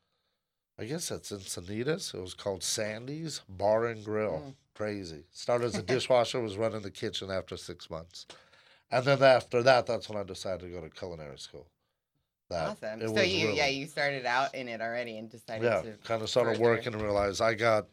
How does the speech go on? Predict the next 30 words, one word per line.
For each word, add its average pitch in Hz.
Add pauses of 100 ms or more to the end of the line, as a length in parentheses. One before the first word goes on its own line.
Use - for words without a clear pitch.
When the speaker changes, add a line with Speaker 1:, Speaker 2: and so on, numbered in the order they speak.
Speaker 1:
you 135
know, 139
I 156
was 165
twenty-one 156
years 123
old 113
when 98
I 95
started. 98 (760)
And 107
that's 135
a 147
little 131
late 113
in 87
the 92
game, 85 (680)
you 101
know? 98
So 123
school 139
was, 98 (280)
I 113
think, 113
more 127
necessary 123
for 135
me 147 (260)
Speaker 2:
Mm-hmm. 131